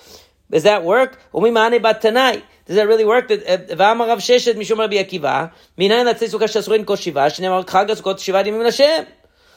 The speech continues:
Didn't we learn that the sukkah, the, the wood of the sukkah is prohibited for any use all seven days, no matter what? Because the pasuk says, "Chag sukkot shivat yamim l'Hashem."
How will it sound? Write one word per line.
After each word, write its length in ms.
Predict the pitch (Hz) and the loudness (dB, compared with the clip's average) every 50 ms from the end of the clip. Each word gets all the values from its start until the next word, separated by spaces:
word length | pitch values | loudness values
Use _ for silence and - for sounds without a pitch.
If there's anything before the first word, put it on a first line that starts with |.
| _ _ _ _ | _ _ _ _
Didn't 240 | - - 247 277 277 | 2 4 4 4 2
we 140 | 254 240 208 | -2 -2 0
learn 560 | 202 226 254 254 233 190 156 - 135 - _ _ _ _ _ _ _ - | 2 2 2 2 2 0 -2 -8 -14 -20 _ _ _ _ _ _ _ -2
that 260 | - 202 208 208 - | 2 2 2 2 0
the 60 | 208 | -4
sukkah, 1000 | 202 - - 208 202 202 - - 240 254 269 254 220 185 180 180 196 208 208 202 _ _ _ _ _ - | -2 -2 -4 -4 -4 -4 -2 0 2 2 4 4 2 2 0 -2 -4 -6 -10 -12 _ _ _ _ _ -2
the, 220 | 165 196 185 - - | -2 -2 -2 -2 -8
the 160 | - 165 190 | -2 0 0
wood 320 | 196 190 190 226 277 302 294 | 0 0 0 2 2 2 2
of 140 | 277 214 196 | 2 2 0
the 60 | 226 | 0
sukkah 500 | 214 - - 214 214 - 233 233 220 - | 0 0 -4 -2 0 2 2 2 2 0
is 120 | 190 185 | -6 -8
prohibited 540 | - - 202 202 220 247 240 254 247 240 - | -6 -2 2 4 4 4 2 0 -4 -4 -2
for 140 | - 220 - | -4 -6 -4
any 340 | - 226 240 240 247 240 226 | 0 0 0 2 0 -2 -2
use 320 | 247 247 220 202 - - | -2 -2 -2 -4 -4 -4
all 240 | - 208 220 233 226 | 0 2 2 2 2
seven 360 | 226 - 226 220 208 214 220 | 2 0 -2 0 0 0 2
days, 220 | 226 226 220 202 | 4 2 2 2
no 100 | 214 208 | -2 -2
matter 180 | 202 214 214 233 | 0 2 2 4
what? 260 | 254 277 269 220 - - _ _ _ _ _ _ _ _ - | 4 4 4 2 -2 -8 _ _ _ _ _ _ _ _ -10
Because 240 | - 175 208 214 185 | -4 2 2 2 2
the 100 | 196 202 | 2 0
pasuk 400 | 208 214 214 208 - 262 247 - | 2 2 0 0 0 -6 -6 -4
says, 540 | - 262 262 262 262 240 202 160 143 - - _ _ _ _ _ - - | -2 0 2 4 4 4 4 2 0 -2 -16 _ _ _ _ _ -8 0
"Chag 260 | 185 220 240 254 220 | 2 2 2 4 2
sukkot 420 | 240 226 - 220 202 - 233 226 | 2 0 0 -2 2 2 2 2
shivat 360 | - - 220 208 226 233 226 | 2 0 2 4 4 4 2
yamim 200 | 233 226 240 247 | 0 -4 -2 0
l'Hashem." 460 | 240 240 226 - 269 277 262 240 202 | 0 0 2 2 2 2 2 -2 -6